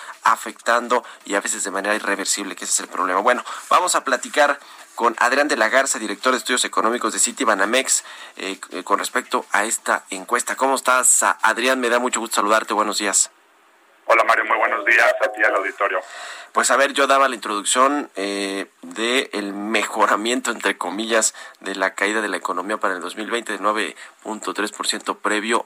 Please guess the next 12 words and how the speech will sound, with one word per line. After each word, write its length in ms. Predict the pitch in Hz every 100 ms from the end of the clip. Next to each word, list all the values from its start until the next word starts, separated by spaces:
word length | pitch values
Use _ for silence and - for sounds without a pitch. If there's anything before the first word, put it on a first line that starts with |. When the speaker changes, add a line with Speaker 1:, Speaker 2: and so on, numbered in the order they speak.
| _
Speaker 1:
de 100 | 101
hace 160 | 98 101
dos 140 | 98
semanas 440 | 98 95 104 113 -
al 160 | 98 95
nueve 160 | 101 110
por 200 | - -
ciento 460 | 117 110 - 120 - - - - _ -
que, 300 | 110 117 -
eh, 100 | 95
tenemos 520 | - 98 110 117 113
ahora. 520 | - 107 120 139 135